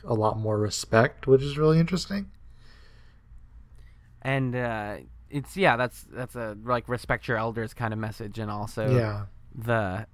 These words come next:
Speaker 2: she's, like, a clever old woman 'cause she sleeps by the fire or fake sleeps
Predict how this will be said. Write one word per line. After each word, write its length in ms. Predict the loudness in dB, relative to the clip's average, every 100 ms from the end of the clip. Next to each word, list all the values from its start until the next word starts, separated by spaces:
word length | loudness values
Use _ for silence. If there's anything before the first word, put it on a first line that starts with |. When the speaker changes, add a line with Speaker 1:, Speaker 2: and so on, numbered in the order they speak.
| -14 -4
Speaker 2:
she's, 240 | -2 2
like, 100 | 2
a 80 | 2
clever 380 | 4 6 6 4
old 140 | 4
woman 260 | 0 -2 -6
'cause 100 | -6
she 140 | -6
sleeps 360 | -4 0 -2 6
by 140 | 8
the 100 | 8
fire 380 | 8 10 10 6
or 60 | 2
fake 280 | 0 0
sleeps 480 | 0 -2 -2 -4 -14